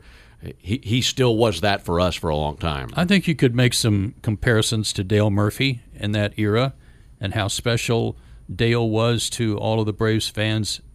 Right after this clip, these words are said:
Speaker 2: when he was winning back-to-back M V Ps. Uh, the team was not as near as good as what Freddie played on here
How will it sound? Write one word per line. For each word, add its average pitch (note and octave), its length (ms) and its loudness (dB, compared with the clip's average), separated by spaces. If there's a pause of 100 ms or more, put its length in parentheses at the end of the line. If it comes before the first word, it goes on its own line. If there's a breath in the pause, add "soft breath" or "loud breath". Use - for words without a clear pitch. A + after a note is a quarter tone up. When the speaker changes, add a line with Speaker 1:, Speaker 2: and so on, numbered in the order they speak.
Speaker 2:
when G2 180 -4
he A#2 140 -2
was A2 180 -2
winning A2+ 240 -4
back-to-back A2 720 -2
M A2+ 160 -2
V A#2 180 -2
Ps. A#2+ 520 -4 (460 soft breath)
Uh, G2+ 300 0
the G#2 240 -6
team C3 460 -2
was A2+ 200 -2
not A2+ 220 2
as G#2+ 160 -2 (160)
near A#2 180 -2
as G#2+ 140 -2
good A2 240 -2
as G2 180 -4
what G#2+ 200 -4
Freddie G#2 300 -2
played G#2+ 340 -4
on G2+ 200 -2
here G2+ 320 -4